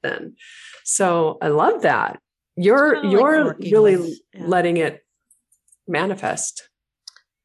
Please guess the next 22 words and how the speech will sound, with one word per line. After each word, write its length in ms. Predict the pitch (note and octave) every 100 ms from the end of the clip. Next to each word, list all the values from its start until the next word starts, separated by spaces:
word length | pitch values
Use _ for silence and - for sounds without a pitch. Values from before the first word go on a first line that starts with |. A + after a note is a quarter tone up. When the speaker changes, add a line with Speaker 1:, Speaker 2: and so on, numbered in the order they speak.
| _ -
Speaker 2:
I 80 |
hope 280 | C#4+ - F#4+
so. 160 | - G3+
You 200 | G#3 C4
said 240 | - E4+
two 160 | - C#4
things 260 | C4 A#3+
that 100 | G#3+
are 40 | F#3+
interesting, 480 | F#3 F3+ - F3+ D#3
and 180 | D#3 F#3
one 220 | F#3 F#3
kind 240 | - G3
of 80 | F3
what, 220 | E3+ - - _ _ _ _ -
what 120 | F3+
Heather 240 | A3+ G3+
talked 240 | F3+ E3+ -
about 120 | -
earlier. 280 | E3 E3+ D#3
You 160 | G3+
said 400 | G#3+ - G#3+ G3+